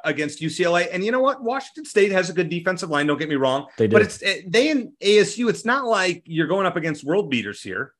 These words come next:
Speaker 2: Yeah.
Speaker 1: And so therefore, I, you know, Morgan's loss is, it's definitely a big loss. But I, I don't know if it affects Arizona as much as it would have maybe, you know, games ago, just because of the amount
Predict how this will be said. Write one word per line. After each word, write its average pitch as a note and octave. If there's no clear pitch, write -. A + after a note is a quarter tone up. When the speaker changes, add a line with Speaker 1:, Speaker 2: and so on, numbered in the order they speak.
Speaker 2:
Yeah. E3+
Speaker 1:
And G3
so B3+
therefore, D4+
I, C4
you D#4
know, C4+
Morgan's G#3+
loss E3+
is, B2+
it's D3
definitely D3+
a A#2+
big A2
loss. F#2+
But A3
I, A#3
I A#3+
don't C4
know A#3
if A3+
it G#3+
affects -
Arizona E3
as B2
much D#3
as D3
it C#3+
would C3
have C3+
maybe, C#3
you D#3
know, A#2+
games C#3+
ago, C#3
just D3
because E3+
of C3+
the C3+
amount B2